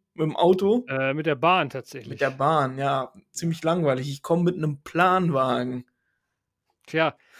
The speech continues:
Speaker 2: das hat Flo geschrieben, der Planwagen ist der einzige mit Plan.
Speaker 1: Ja. <laughs>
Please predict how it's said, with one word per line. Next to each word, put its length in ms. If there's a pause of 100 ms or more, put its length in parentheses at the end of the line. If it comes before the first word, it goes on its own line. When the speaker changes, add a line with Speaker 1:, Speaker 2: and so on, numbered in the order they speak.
(140)
Speaker 2:
das 100
hat 160
Flo 300
geschrieben, 540
der 120
Planwagen 600
ist 140
der 100
einzige 340
mit 160
Plan. 400 (180)
Speaker 1:
Ja. 300 (540)
<laughs> 580